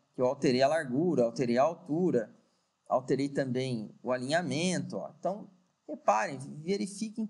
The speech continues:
como ele define essas propriedades, essas características, na maneira textual, né? Que aqui é apenas o design visual. Então, isso é muito importante.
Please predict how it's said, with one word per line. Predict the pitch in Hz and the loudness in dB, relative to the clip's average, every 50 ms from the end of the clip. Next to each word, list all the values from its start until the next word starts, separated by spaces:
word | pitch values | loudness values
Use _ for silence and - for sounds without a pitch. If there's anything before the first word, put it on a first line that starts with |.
| - - _ | -8 -12 _
como | - 226 233 247 247 247 | -6 -4 -4 -4 -4 -6
ele | 240 226 | -6 0
define | 202 202 170 - - - 180 180 | 0 0 0 0 -2 -6 -4 -4
essas | 170 170 170 160 - | -4 -4 -4 -4 -4
propriedades, | - - _ - 190 202 196 - 156 123 110 110 107 98 101 107 | -4 -6 _ -4 -4 -4 -2 -2 -2 -2 -2 -4 -6 -8 -8 -6
essas | 104 - - - - | -6 -6 -6 -6 -6
características, | - - - 107 - - - 101 107 127 - - - - - - - _ _ _ _ _ _ _ _ _ _ _ | -8 -8 -10 -10 -10 -8 -6 -4 -2 -2 -4 -4 -6 -8 -10 -10 -10 _ _ _ _ _ _ _ _ _ _ _
na | - 120 127 | -4 -2 -2
maneira | 147 156 147 131 123 120 117 123 143 | 0 -2 -2 0 0 0 0 -2 -4
textual, | 143 - - 135 139 - - - 170 131 110 92 76 - - - _ _ _ | -6 -8 -8 -6 -6 -6 0 2 2 2 2 0 -4 -10 -18 -20 _ _ _
né? | - 113 123 151 - - - | -6 -4 -4 -4 -6 -10 -14
Que | - | -14
aqui | - - - 123 | -14 -6 -2 -2
é | 120 | -2
apenas | 123 123 - 113 107 113 117 117 | -2 -2 -4 -6 -4 -4 -6 -6
o | 117 135 | -4 -2
design | 165 175 156 131 123 127 143 160 160 | -2 -2 -2 -2 -2 -2 -4 -6 -8
visual. | 151 147 151 165 156 131 131 151 175 180 - - - _ _ _ _ _ _ _ _ _ _ _ _ _ _ _ _ _ _ _ _ _ | -10 -10 -8 0 4 4 4 4 2 -2 -8 -18 -20 _ _ _ _ _ _ _ _ _ _ _ _ _ _ _ _ _ _ _ _ _
Então, | - 135 143 151 | -4 -4 -4 -2
isso | 160 156 - | -2 -2 -2
é | 202 | 0
muito | 208 180 143 147 147 175 | 0 0 0 0 -2 -4
importante. | 151 - 180 190 185 180 - - - - - - - | -2 0 0 0 0 -2 -4 -6 -6 -10 -16 -18 -18